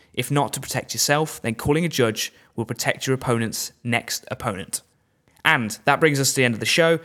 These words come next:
and at this point I have a question for you. How do you think you'd react to catching someone cheating in a game against you at a tournament? Would you have the bottle to call them out on it, or would you stay quiet? Thanks for listening,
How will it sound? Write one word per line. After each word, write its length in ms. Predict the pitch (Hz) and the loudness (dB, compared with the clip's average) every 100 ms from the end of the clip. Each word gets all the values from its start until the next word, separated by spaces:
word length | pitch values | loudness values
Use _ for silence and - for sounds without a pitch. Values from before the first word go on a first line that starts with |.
| - - | -8 -2
and 100 | 131 | -2
at 120 | 165 | 0
this 180 | 170 - | 0 2
point 220 | 135 123 | 0 0
I 60 | |
have 100 | 127 | -2
a 40 | 139 | 0
question 320 | 214 185 147 | -2 0 -2
for 140 | 127 | -2
you. 180 | 101 - - _ - | -2 -4 -12 _ -6
How 160 | 165 | -4
do 160 | 165 185 | -2 0
you 180 | 170 165 | 0 -2
think 280 | 165 135 117 | -2 -2 0
you'd 180 | 110 | -2
react 340 | 117 104 - - | -2 -4 -6 -10
to 80 | 123 | -6
catching 360 | - - 131 | -6 -4 -4
someone 320 | 117 131 120 | 0 0 0
cheating 380 | 123 - 131 143 | -2 -4 -2 0
in 100 | 139 | 0
a 40 | 135 | 0
game 280 | 120 113 | 0 0
against 380 | 110 107 98 - | -2 -4 -6 -2
you 240 | 123 123 117 | 0 0 0
at 100 | 113 | -4
a 40 | 117 | -6
tournament? 520 | - 104 87 - - _ - - | -8 -10 -10 -12 -16 _ -20 -6
Would 160 | 131 127 | -4 -2
you 80 | 131 | -2
have 120 | 120 | -4
the 60 | 123 | 0
bottle 220 | 120 - | 0 0
to 100 | - | -4
call 160 | 123 | -4
them 100 | 107 | 0
out 160 | 131 151 | 2 2
on 80 | 165 | -2
it, 180 | 160 - _ | -4 -8 _
or 120 | 131 127 | -2 0
would 160 | 127 | 0
you 60 | 123 | 0
stay 200 | - 107 | -2 -4
quiet? 340 | - 107 90 - _ _ _ | -2 -4 -4 -8 _ _ _
Thanks 240 | - 127 - | 0 2 2
for 80 | 170 | 2
listening, 480 | 147 123 117 117 | 2 0 -2 -4